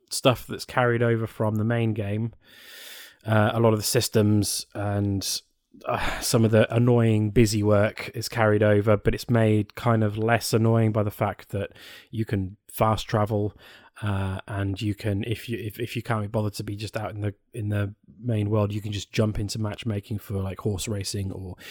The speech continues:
one of the variety of different, uh, multiplayer, like, P V P modes, and some of them are really fun. Uh, there's one mode where, um, as you get more kills, you, you,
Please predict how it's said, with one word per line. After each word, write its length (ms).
one 140
of 60
the 60
variety 640
of 100
different, 480
uh, 240
multiplayer, 880
like, 220
P 120
V 120
P 180
modes, 520
and 120
some 140
of 40
them 100
are 80
really 200
fun. 640
Uh, 180
there's 160
one 260
mode 380
where, 680
um, 460
as 280
you 120
get 260
more 200
kills, 720
you, 420
you, 360